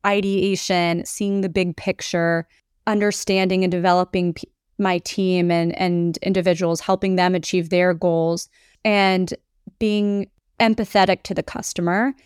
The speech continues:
and figuring out how can we solve customer problems in an empathetic way that works for them. And I think having A D H D enables one to be more empathetic and to be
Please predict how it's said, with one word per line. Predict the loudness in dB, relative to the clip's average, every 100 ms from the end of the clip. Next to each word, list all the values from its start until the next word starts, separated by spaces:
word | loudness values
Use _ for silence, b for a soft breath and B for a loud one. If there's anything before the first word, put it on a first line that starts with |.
| b
and | -4 0
figuring | 0 2 2 2
out | 0 -4
how | -2 0
can | 0 -2 -4
we | -2 -4
solve | -2 0 2 2 0
customer | -2 -4 -2 -2 -2
problems | -4 -2 0 0 0 -2 -4 -8 _ _ _ _ _ -2
in | 0
an | 0
empathetic | -2 -2 -4 0 2 2 0 -4 -20 _ _ _ _ _ -10
way | 0 2 4 2 2 0
that | 2 4 4 2
works | 0 0 0 -2 -12 -4
for | 0 2
them. | 2 2 2 2 0 b b
And | -2 0
I | 0
think | 0 -2 -2
having | -2 0 2 2 2
A | 2
D | 0 0 0
H | -4 -6
D | -2 0 0 -2 b b _ _ _ -4
enables | 0 2 2 2 2 2 2 0 -2
one | -2 0 2 0
to | -2
be | -4 -2 2
more | 2 2 0
empathetic | 0 0 2 2 4 2 0 -4
and | -4
to |
be | -2 -2 -2